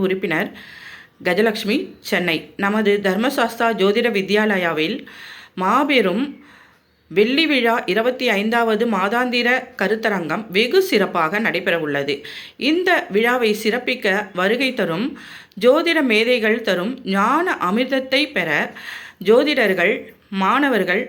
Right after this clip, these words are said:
மற்றும் ஆர்வலர்கள் இந்த அரிய வாய்ப்பை பயன்படுத்திக் கொள்ளுங்கள். இடம் தேவாங்கர் சமுதாய கூடம், அம்மன் கோவில் வீதி, சௌடேஸ்வரி அம்மன் கோவில் அருகில், பள்ளிப்பாளையம், ஈரோடு. நாள்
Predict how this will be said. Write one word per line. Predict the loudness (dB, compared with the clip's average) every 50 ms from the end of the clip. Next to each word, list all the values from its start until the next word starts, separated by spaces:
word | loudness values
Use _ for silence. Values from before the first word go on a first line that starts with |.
| -4 -2
மற்றும் | -2 -2 -2 -2 -2 -2 -2 -4 -4 -4 -2 0
ஆர்வலர்கள் | 0 0 0 0 0 0 0 0 0 0 0 0 -2 -4 -8 -16 -18 -14 -8 -4 -2
இந்த | 0 2 2 0 0 -2 -2 -4 -2 0
அரிய | 2 2 4 4 4 4 2 2
வாய்ப்பை | 2 0 0 0 0 0 0 -2 -4 -6 -4
பயன்படுத்திக் | -2 -2 -2 -2 -2 -4 -4 -4 -6 -6 -4
கொள்ளுங்கள். | -4 -2 -2 -4 -4 -4 -4 -4 -4 -6 -8 -14 -18 -16 -14 -14 -14 -14 -16 -10 -4 0 2
இடம் | 2 2 2 2 0 -2 -2 -4 -6 -10 -18 -20 -20 -20 -20 -20 -20 _ _ _ _ -2
தேவாங்கர் | 0 2 2 4 4 4 4 2 2 0 0 -2 -2 -4 -4
சமுதாய | -2 0 0 0 2 2 2 2 2 2 0 -2 -2 -2
கூடம், | -2 0 0 0 -2 -2 -4 -8 -12 -18 _ -4 -2 0
அம்மன் | 2 2 2 2 2 2
கோவில் | 2 2 2 2 0 0 0
வீதி, | 0 0 0 -2 -2 -4 -4 -8 -8 -4 0
சௌடேஸ்வரி | 0 2 2 2 0 0 0 0 0 0 -2 -2 -4 -4
அம்மன் | -2 0 0 -2 -2 -2 0
கோவில் | 0 0 0 0 -2 -2 -2
அருகில், | 0 0 0 0 -2 -2 -4 -6 -10 -14 -16 -18 -18 -20 _ _ -2
பள்ளிப்பாளையம், | 0 0 0 0 -2 0 0 0 0 0 0 0 0 0 -2 -4 -6 -10 -14 -10 -6 -2 0
ஈரோடு. | 2 2 2 2 0 0 -2 -4 -4 -6 -10 -6 -2 2
நாள் | 2 2 2 2